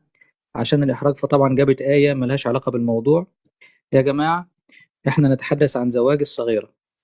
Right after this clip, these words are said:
زواج الصغيرة أو نكاح الصغيرة في الإسلام. اللي عنده دليل إن ده غير موجود في الإسلام يقول لنا، اللي عنده دليل غير ما إحنا،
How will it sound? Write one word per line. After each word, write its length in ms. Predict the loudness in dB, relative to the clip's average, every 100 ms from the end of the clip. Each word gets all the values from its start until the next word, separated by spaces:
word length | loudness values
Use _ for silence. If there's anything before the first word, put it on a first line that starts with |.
| _ _ _ _ 0
زواج 420 | 2 2 -2 -8 _
الصغيرة 480 | -10 -4 -2 -4 -8 -4
أو 120 | 0
نكاح 340 | 0 0 -2 -2
الصغيرة 360 | -8 -2 -2
في 100 | -2
الإسلام. 400 | -6 -6 -6 -6 _ _ _ _ _ _ _ -20 _ 0
اللي 120 | 2
عنده 220 | 2 0 2
دليل 380 | 0 0 -8 _ _ _ _ _ _ _ _ _ -2 2
إن 120 | 4
ده 100 | 4
غير 120 | 2
موجود 260 | 0 -4 -6
في 60 | -6
الإسلام 480 | -6 -2 0 -2 -6
يقول 160 | -4
لنا، 220 | -4 -4 -10 _ _ _ _ _ _ _ 0
اللي 100 | 2
عنده 220 | 2 2
دليل 380 | 0 2 0 0
غير 200 | 0 0
ما 80 | 0
إحنا، 200 | -2